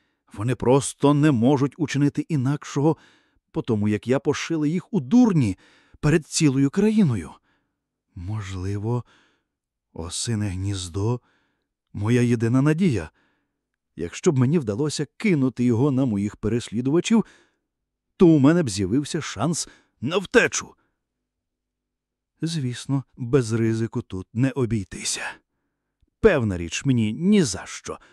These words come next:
не наблизитися до гнізда впритул, щоб скинути його, доведеться пиляти цілу гілку біля самого стовбура. Гадаю, що зубчасто-молозумого ножа — це до снаги.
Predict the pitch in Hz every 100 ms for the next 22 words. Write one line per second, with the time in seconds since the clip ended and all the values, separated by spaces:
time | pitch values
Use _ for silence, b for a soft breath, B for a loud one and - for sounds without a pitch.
0 | b 147 151 107 101 104 - 107 135 104
1 | 120 127 120 110 - 143 - 110 170 B
2 | B B - - 123 110 - - 160 147
3 | 131 110 98 90 104 107 110 110 110 113
4 | - 123 92 92 127 135 - - 131 139
5 | 147 101 190 202 - 139 - B B 107
6 | 101 147 156 147 120 120 160 - - 95
7 | 78 69 76 b b b b b b b
8 | _ _ _ _ - 98 73 117 151 139
9 | - - - 127 95 82 - - 85 202
10 | 147 - 113 - 131 113 113 104 185 123
11 | 120 104 160 180 - b b b b b
12 | - 101 90 98 - 98 80 - -